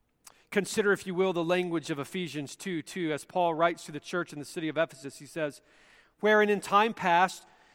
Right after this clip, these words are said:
you walked according to the course of this world, according to the prince of the power of the air, the spirit that now worketh in the children of disobedience."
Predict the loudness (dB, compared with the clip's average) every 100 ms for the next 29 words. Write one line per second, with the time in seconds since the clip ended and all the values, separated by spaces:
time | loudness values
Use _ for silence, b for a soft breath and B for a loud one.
0 | b b -2 6 8 10 8 2 2 6
1 | 6 4 -2 -2 -2 2 4 4 2 0
2 | -2 0 2 4 4 2 0 4 4 2
3 | -6 -6 -8 0 2 2 0 -10 -12 -14
4 | b 0 2 0 4 6 8 8 6 2
5 | -2 B B 2 4 4 4 2 -2 -8
6 | -18 _ _ _ _ _ _ -6 -6 -6
7 | 2 4 4 2 -6 -14 -20 _ _ _
8 | _ _ _ _ _ _ _ _ _ _
9 | _ -8 -2 0 2 2 2 0 -4 -6
10 | -10 -8 -4 -4 -4 -8 -10 -10 -8 -6
11 | -8 -8 -14 _ _ -20 _